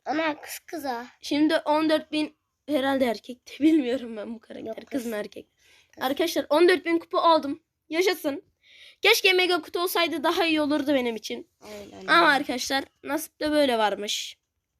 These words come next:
Speaker 2: Neyse arkadaşlar. Yeni güncelleme ama ya yeni güncelleme iyi olmuş mu, kötü olmuş mu bilemiyorum. Kararsız kaldım.
Speaker 1: Ben derinlerdeki kutulara gidiyorum.
Speaker 2: Nehir derinler-,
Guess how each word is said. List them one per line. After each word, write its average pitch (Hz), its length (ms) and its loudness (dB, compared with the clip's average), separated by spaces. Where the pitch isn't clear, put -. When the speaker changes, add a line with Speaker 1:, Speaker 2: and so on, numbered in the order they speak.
Speaker 2:
Neyse 269 340 -2
arkadaşlar. 190 480 -8
Yeni 254 180 0
güncelleme 269 520 0
ama 349 380 2
ya 277 120 8
yeni 320 280 2
güncelleme 349 600 2
iyi 330 300 4
olmuş 320 420 0
mu, 269 240 -4
kötü 285 260 -2
olmuş 294 360 -2
mu 277 160 -4
bilemiyorum. 240 580 0
Kararsız - 380 0
kaldım. 285 320 2
Speaker 1:
Ben 370 120 2
derinlerdeki 330 840 0
kutulara 285 520 0
gidiyorum. 247 640 -2
Speaker 2:
Nehir 262 260 0
derinler-, 247 420 0